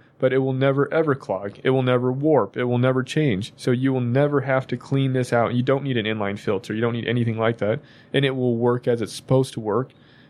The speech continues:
And then the people at the end of the day are having something that isn't always gonna be clogged, isn't always doing that. So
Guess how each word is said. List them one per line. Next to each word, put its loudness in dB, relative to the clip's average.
And 0
then -4
the -8
people 0
at 0
the -4
end 0
of -2
the 2
day 4
are 2
having 2
something 0
that 4
isn't 2
always 2
gonna -8
be -6
clogged, 2
isn't 0
always 0
doing 0
that. -6
So 2